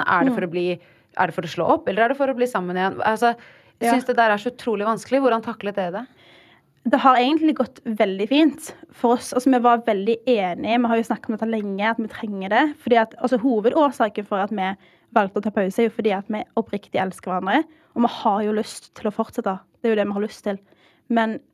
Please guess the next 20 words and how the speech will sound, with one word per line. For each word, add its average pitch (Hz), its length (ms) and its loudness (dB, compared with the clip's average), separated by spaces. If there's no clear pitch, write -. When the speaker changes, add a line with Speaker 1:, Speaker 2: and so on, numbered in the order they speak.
Speaker 2:
han, 240 240 -2
altså, 226 200 -2
begge 220 280 -2
to 226 160 -4
ønsker 214 360 -6
så 214 120 -8
forskjellige 202 460 -6
ting 220 180 -6
i 214 60 -6
fremtiden. 208 680 -4
Så - 80 -12
det - 140 2
liksom 202 240 -6
stopper - 460 -10
oss 202 220 -4
veldig 190 340 -4
for 196 180 -8
å - 20 -20
kunne 196 200 -4
fortsette. 269 540 -2